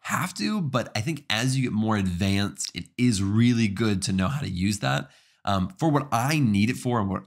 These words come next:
I use it for, I don't really use dax. Um, I learned a ton throughout this course,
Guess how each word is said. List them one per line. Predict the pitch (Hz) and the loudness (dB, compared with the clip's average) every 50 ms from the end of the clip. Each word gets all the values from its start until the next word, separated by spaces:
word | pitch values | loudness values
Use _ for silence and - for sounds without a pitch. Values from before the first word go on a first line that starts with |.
| _ | _
I | 95 95 98 | -6 -4 -2
use | 92 - 87 101 117 127 143 | -2 0 2 2 2 2 0
it | 139 | -2
for, | 135 - 151 147 | -4 -4 -2 0
I | 135 113 | 0 0
don't | 98 127 156 190 202 | 0 0 0 0 -2
really | 233 247 233 185 | -4 -4 -2 -2
use | 151 156 180 151 | -2 -2 -4 -4
dax. | 135 - 87 - - - - - - - - | -2 -2 -2 -4 -4 -8 -8 -8 -8 -6 -4
Um, | 95 95 92 92 90 92 90 87 - _ - | -2 0 0 0 0 -2 -4 -6 -8 _ -2
I | 98 101 | -2 0
learned | 101 98 110 120 131 123 | 0 2 2 2 2 0
a | 95 | 0
ton | - - - 110 120 127 127 113 95 | -4 -6 -4 -2 -2 0 0 -2 -2
throughout | - 107 101 98 95 95 - | -2 0 0 0 0 -2 -4
this | 95 92 - | -8 -10 -10
course, | - - - 208 240 135 113 - - | -10 -6 -4 -2 0 0 -2 -2 -6